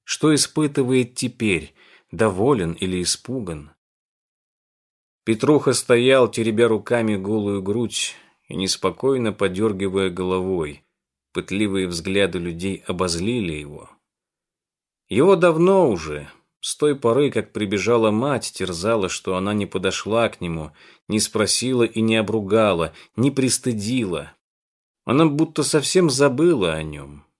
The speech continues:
отказалась от него. Поэтому Петруху подмывало подойти самому и напомнить, что он здесь, посмотреть, как поведет себя мать.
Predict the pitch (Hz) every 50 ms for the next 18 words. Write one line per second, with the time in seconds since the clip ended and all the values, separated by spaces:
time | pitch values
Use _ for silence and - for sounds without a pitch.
0 | _ _ _ - 107 104 - - - 107 95 80 98 120 139 139 120 95 - -
1 | 85 82 - - 85 82 80 80 80 78 71 - _ _ _ _ _ _ _ _
2 | _ _ _ _ _ _ - - 127 127 127 - 127 123 123 117 - - 123 107
3 | - 120 139 123 107 117 107 - - 120 107 110 117 113 120 123 117 113 107 -
4 | - 110 104 110 113 107 - 113 101 - - 107 107 107 110 113 120 117 104 -
5 | - 113 113 113 107 107 - - 131 135 120 98 90 85 82 - - - - 101
6 | - - 120 120 113 107 92 90 87 90 - 76 76 - - 85 - - - -
7 | _ _ _ _ _ _ _ _ _ _ _ _ _ _ _ _ _ _ - 107
8 | - - 120 123 110 - 139 139 117 95 - - - 95 90 - - - 95 92
9 | 98 98 95 98 92 85 - - - 87 87 95 92 95 95 92 85 73 71 -
10 | - - - - _